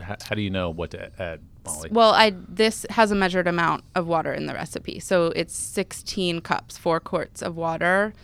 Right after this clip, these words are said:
Speaker 2: with the understanding that over the hour and a half that it's cooking, it's gonna reduce a bit, and it's gonna net out at about twelve cups, which is one and a half cups per serving if you're serving eight people.
Speaker 1: Okay, top off when you're boiling, simmering.
Speaker 2: Yeah,
Speaker 1: Yeah.
Speaker 2: mm-hmm.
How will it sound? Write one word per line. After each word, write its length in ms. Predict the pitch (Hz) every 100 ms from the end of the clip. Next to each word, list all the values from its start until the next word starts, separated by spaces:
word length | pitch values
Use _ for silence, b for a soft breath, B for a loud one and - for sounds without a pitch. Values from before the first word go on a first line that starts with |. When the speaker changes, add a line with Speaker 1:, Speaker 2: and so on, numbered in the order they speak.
| B B B B
Speaker 2:
with 160 | - 196
the 100 | 185
understanding 560 | 180 175 180 170 165 165
that 360 | 170 165 - - - -
over 420 | 180 170 165 165
the 160 | 160 160
hour 160 | 160
and 100 | 160
a 20 | 165
half 160 | 165
that 100 | 165
it's 100 | 160
cooking, 320 | - 175 - 156
it's 120 | 156
gonna 180 | 165 165
reduce 420 | 165 156 160 151
a 80 | 170
bit, 300 | 156 156 151
and 140 | 160 156
it's 160 | -
gonna 220 | - 156
net 300 | 151 160 156 -
out 240 | 139 147
at 120 | - -
about 380 | 156 147 - -
twelve 400 | - 185 151 -
cups, 400 | 156 123 - -
which 280 | 170 170 -
is 280 | 156 151 151
one 220 | 156 151
and 120 | 147
a 20 | 160
half 260 | 147 -
cups 280 | - - -
per 180 | - -
serving 440 | - 151 - 127
if 100 | 135
you're 100 | 135
serving 300 | - - -
eight 160 | - -
people. 260 | - - 131
Speaker 1:
Okay, 120 | - -
top 280 | - 98 85
off 300 | 73 - - - - - - - -
when 140 | 101
you're 100 | 95
boiling, 320 | 85 92 85 85
simmering. 300 | 104 85 190
Speaker 2:
Yeah, 120 | - -
Speaker 1:
Yeah. 120 |
Speaker 2:
mm-hmm. 80 | 185